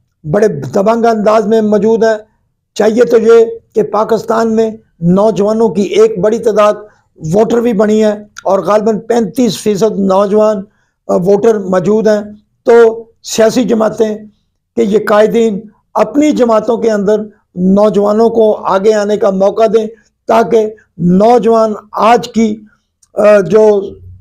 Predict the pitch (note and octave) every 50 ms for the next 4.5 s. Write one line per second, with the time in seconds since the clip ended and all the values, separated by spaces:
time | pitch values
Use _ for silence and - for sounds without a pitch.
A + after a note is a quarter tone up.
0 | - - F3 F3+ F#3+ G#3 G#3 G#3+ A3 G#3+ A3+ A#3+ A#3 - A#3 G#3+ G#3+ G3+ - -
1 | G#3 A3 A3 A3 G#3+ G#3 F3+ - F3 G3+ G#3 E3+ A#3+ A#3 A#3 B3+ A3+ F#3+ A3+ G#3+
2 | G3 E3+ - F#3+ G3+ G#3+ G#3 A#3 G#3 F#3 F3+ - - G3+ G#3 G3 - - F#3 A3
3 | A3 G3+ G3 - _ _ _ _ _ _ _ _ - E3 F3 A#3 C4 C#4+ C4+ B3+
4 | B3 A#3 A3+ G3 G#3 A3 A3 G#3+ G3+ G3